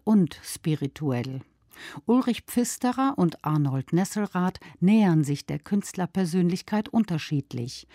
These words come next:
Pfisterer erklärt den Erfolg Raphaels mit dessen Biografie. Die Verbindungen des Vaters hätten ihm den Weg in den Vatikan ermöglicht. Nesselrath betont die Genialität des Künstlers. Für beide aber ist Raphael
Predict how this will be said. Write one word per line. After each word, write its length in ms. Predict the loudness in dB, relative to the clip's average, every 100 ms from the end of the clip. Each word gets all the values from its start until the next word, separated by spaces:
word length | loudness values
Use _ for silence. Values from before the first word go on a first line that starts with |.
| -20 -18
Pfisterer 640 | -2 -2 -2 -4 -4 -4 -4
erklärt 380 | -6 -2 -2 0
den 140 | 0
Erfolg 520 | 0 -2 0 -2 -2
Raphaels 580 | -4 -2 -2 -2 -4 -2
mit 180 | -2 -2
dessen 300 | -4 0 2
Biografie. 960 | 2 2 0 -6 -6 -4 -2 0 0 -2 -12 -20 -18
Die 80 | -16
Verbindungen 760 | -12 -6 2 4 4 6 4
des 200 | 4 -2
Vaters 640 | -4 -2 -2 0 -2 -2 -4
hätten 320 | -6 -4 -4
ihm 220 | 0 0 2
den 240 | 2 2
Weg 300 | 4 2 0
in 160 | -4 -2
den 180 | -2
Vatikan 680 | -2 -6 -8 -10 0 4 4
ermöglicht. 920 | 4 2 4 2 -2 -8 -8 -12 -20 _ _ _ -18 -18 -2
Nesselrath 840 | 0 2 0 -4 -2 -2 -2 -4
betont 500 | -10 -8 0 2 2
die 100 | 0
Genialität 920 | 0 4 4 4 2 -2 0 0 0 -4
des 200 | -6 0
Künstlers. 800 | 2 2 0 -8 -8 -8 -12 -16 -20 -20 -8
Für 140 | -6
beide 560 | -2 0 0 -2 -6 -4
aber 220 | -4 -4
ist 280 | -6 -8 -2
Raphael 500 | -2 -2 -2 -2